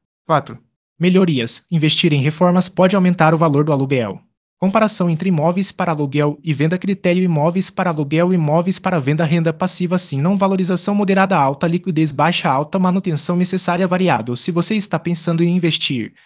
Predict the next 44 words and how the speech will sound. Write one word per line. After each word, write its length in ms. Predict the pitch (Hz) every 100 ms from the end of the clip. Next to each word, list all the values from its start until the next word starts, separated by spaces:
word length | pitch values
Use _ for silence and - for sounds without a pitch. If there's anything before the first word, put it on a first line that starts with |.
| _
considere 540 | - 185 - 180 175 180
o 40 |
que 120 | 180
você 200 | 170 170
quer. 440 | 196 - 113 104 - _
Uma 160 | 175 160
renda 260 | 160 156
fixa 380 | 151 170 160 -
todo 260 | 175 202 180
mês 340 | 160 165 170 -
ou 80 | 190
um 100 | 139
lucro 300 | 135 - 175
maior 320 | 175 143 165
ao 80 | 170
vender. 560 | 151 123 131 104 - _ _ _
Cada 220 | - 180 196
um 80 |
tem 160 | 190 175
seus 240 | 175 185
prós 340 | - 160 165 165
e 80 | 190
contras, 560 | - 175 170 143 -
então 240 | 160 156 185
escolha 380 | 202 - 190 196
o 20 |
que 140 | 208
faz 220 | 196 202
mais 240 | 156 175 202
sentido 420 | 208 196 196 170
para 220 | 160 131
você. 440 | 120 139 - 110 107 _ _ _ -
Análise 400 | 143 151 165 160
de 120 | 156
risco 320 | 165 185 160
no 60 | 156
investimento 580 | 180 185 175 170 180
imobiliário. 480 | 214 202 185 156 165
O 60 | 190
que 140 | 208
é 80 | 214
análise 380 | 190 151 160 160
de 100 | 156
risco? 540 | 143 165 - 160 120